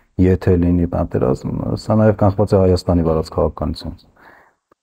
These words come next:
Իրանական կողմը հստակ հայտարարել է, կարմիր գծել է, և կարծում եմ, այդ կարմիր գծերից հետ չի նահանջելու։ Ա, նաև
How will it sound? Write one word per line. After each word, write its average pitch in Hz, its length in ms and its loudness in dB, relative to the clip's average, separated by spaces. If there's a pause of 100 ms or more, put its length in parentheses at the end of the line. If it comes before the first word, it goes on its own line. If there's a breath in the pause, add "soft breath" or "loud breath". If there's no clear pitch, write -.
Իրանական 104 500 4
կողմը 101 280 2
հստակ 95 340 -2
հայտարարել 78 500 -2
է, 76 60 -6
կարմիր 82 400 -6
գծել 104 340 -4
է, 101 60 0
և 90 400 -2
կարծում 92 400 0
եմ, 98 100 6
այդ 92 140 2
կարմիր 92 320 2
գծերից 90 420 0
հետ 87 220 0
չի 76 100 -6
նահանջելու։ 80 600 -4 (840 soft breath)
Ա, 85 240 -4 (280)
նաև 110 320 4